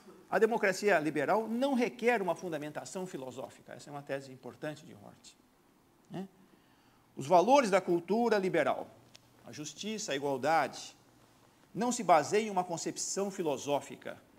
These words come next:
em uma concepção metafísica do que seja a razão,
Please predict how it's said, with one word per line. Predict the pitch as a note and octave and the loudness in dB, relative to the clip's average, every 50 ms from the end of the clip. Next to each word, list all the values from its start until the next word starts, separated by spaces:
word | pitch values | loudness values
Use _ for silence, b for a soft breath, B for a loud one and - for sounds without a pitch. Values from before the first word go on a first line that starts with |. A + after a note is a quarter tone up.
| b b b b b | b b b b b
em | C#3+ | -8
uma | - D#3 | -6 -6
concepção | D3 - D3+ D3+ - D3 D3 - - D#3 | -6 -6 -8 -10 -10 -12 -12 -12 -12 -12
metafísica | D#3 D#3 D#3 - C#3 - - - F3 G3+ F#3 C3 G#2+ A#2 G#2+ - - - - - _ _ _ _ _ _ _ _ _ _ _ _ _ _ _ | -12 -8 -6 -6 -6 -6 -6 -6 -6 -4 -4 -6 -8 -10 -14 -16 -18 -20 -20 -20 _ _ _ _ _ _ _ _ _ _ _ _ _ _ _
do | - D3+ | -14 -10
que | C#3+ E3+ E3 | -8 -8 -6
seja | - - G#3+ G#3+ F3+ G3 | -2 0 0 2 2 2
a | E3+ | 2
razão, | D3+ D#3 D3+ B2+ G2+ C3+ D#3+ D3+ B2+ - | 2 2 0 0 -2 -6 -6 -6 -6 -8